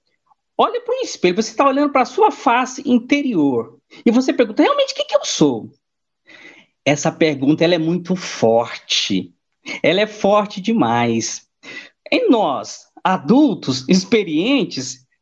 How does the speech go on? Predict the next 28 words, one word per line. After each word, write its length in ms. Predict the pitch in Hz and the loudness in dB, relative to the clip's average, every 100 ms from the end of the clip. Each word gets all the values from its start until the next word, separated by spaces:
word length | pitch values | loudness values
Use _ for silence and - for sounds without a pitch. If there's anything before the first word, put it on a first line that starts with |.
| _ | _
ela 140 | 156 180 | -2 0
é 20 | |
impactante. 840 | 202 220 349 349 220 180 175 - - _ _ - | -2 0 -2 2 2 2 -2 -10 -20 _ _ 0
E 120 | 508 | 0
nas 160 | 480 - | 0 -2
crianças, 400 | - 175 160 226 | 0 2 2 0
nossos 280 | 214 180 185 | 0 0 -2
adolescentes? 960 | 156 151 139 - - 120 101 - - - - - - - | 0 0 0 -4 -6 -6 -6 -10 -16 -18 -20 -20 -20 0
Quando 420 | 262 320 339 277 | 2 2 -2 -6
eles 260 | 262 254 | -4 -6
se 200 | - 311 | -4 -6
veem 600 | 254 147 139 131 127 135 - _ - | -2 0 2 2 2 0 -6 _ -2
diante 380 | 156 220 214 | 0 0 -2
de 220 | 170 226 349 | -2 0 0
si, 640 | - - 170 160 160 - _ _ _ _ _ _ - | -4 -4 0 2 2 -4 _ _ _ _ _ _ -2
tendo 220 | 220 214 | 0 2
consciência 540 | 285 311 302 262 254 | 2 2 2 0 0
do 100 | 247 | -2
que 120 | - | 0
eles 260 | 285 508 440 | 0 0 -4
são, 560 | - 190 180 175 175 - | 0 2 4 2 0 0
ou 160 | 262 | 0
tentando 1000 | 285 294 320 - 247 254 311 285 190 143 - | 2 2 2 2 -2 0 -2 -2 -4 -6 -6
chegar 400 | - 202 165 156 | -2 0 0 0
a 40 | |
isso, 560 | 151 262 302 - 139 123 127 - - | 0 0 -2 -2 -10 -12 -16 -14 0
isso 380 | 226 - 285 247 | 2 4 2 2
abre 800 | 170 180 185 151 160 180 185 | 2 0 -2 -2 -2 0 -4